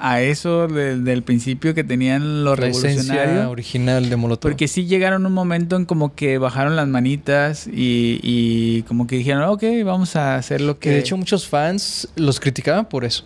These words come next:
Speaker 2: porque decían que criticaban ellos el hecho de ser comerciales y terminaron siendo exactamente lo que criticaban.
Speaker 1: Exacto. Entonces ahora con, con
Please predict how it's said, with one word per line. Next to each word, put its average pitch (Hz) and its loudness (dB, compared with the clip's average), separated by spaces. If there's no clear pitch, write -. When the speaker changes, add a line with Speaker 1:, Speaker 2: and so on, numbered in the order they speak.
Speaker 2:
porque 127 0
decían 131 0
que 131 -4
criticaban 143 0
ellos 165 -2
el 147 2
hecho 143 -2
de 160 2
ser 147 0
comerciales 151 0
y 143 -8
terminaron 131 2
siendo 131 0
exactamente 143 -2
lo 135 -2
que 127 -2
criticaban. 127 -2
Speaker 1:
Exacto. 127 0
Entonces 160 -2
ahora 196 0
con, 156 -2
con 139 0